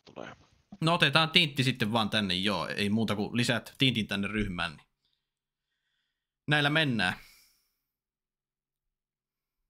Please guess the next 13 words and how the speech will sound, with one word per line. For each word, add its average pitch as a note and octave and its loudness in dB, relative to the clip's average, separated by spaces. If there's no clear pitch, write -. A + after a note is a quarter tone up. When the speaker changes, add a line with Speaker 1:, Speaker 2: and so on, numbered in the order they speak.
Speaker 2:
Lisää G#2+ -2
vaan A2+ 0
Tintti A2 0
tänne, G2+ 0
niin F#2 -4
keskustellaan F2 -4
hetki G2 -4
tässä - -10
taas, E2 -4
että - -10
mitä A#2+ 2
sillä G#2+ 0
tapahtuu. G#2 -2